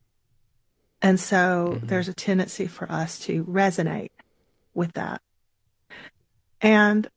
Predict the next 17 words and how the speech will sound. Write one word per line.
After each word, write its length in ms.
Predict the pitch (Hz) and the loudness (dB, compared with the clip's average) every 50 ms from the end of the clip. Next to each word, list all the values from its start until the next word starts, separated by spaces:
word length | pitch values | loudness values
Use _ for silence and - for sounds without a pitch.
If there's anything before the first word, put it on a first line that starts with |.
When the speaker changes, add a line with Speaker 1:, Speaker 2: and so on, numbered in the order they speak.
| _ _ _ _ - | _ _ _ _ -4
Speaker 1:
here's 320 | - 254 254 247 240 240 | 0 2 2 2 2 2
an 80 | 214 202 | 2 2
important 580 | 190 190 - - 208 196 190 190 180 180 - | 2 -2 -4 -4 -4 -2 -2 -2 -4 -6 -10
key, 440 | - - - 294 277 233 214 196 190 | -12 -8 -4 -2 0 2 2 2 2
is 240 | 185 202 190 185 - | 0 -2 -6 -4 -4
that 160 | 208 196 196 | -2 -2 -2
it's 200 | 202 214 - - | -2 -4 -6 -6
really 200 | 233 226 220 208 | -4 -4 -2 -2
important 520 | 196 190 185 - - 202 196 196 190 - - | -2 -4 -6 -4 -4 -4 -2 -4 -4 -6 -8
to 120 | - 180 | -10 -8
recognize 560 | 180 180 180 170 202 190 - 180 170 170 170 | -8 -8 -8 -10 -10 -10 -8 -8 -8 -8 -8
the 80 | - 165 | -10 -14
two 180 | - - - 185 | -12 -10 -8 -8
different 320 | 175 170 170 - 180 - | -8 -8 -8 -10 -12 -8
ways 240 | 175 170 175 170 175 | -6 -6 -6 -6 -6
of 80 | 170 | -8
resonating. 640 | 170 170 175 175 - 175 170 165 165 170 175 170 165 | -8 -8 -8 -6 -6 -6 -6 -6 -6 -6 -8 -10 -10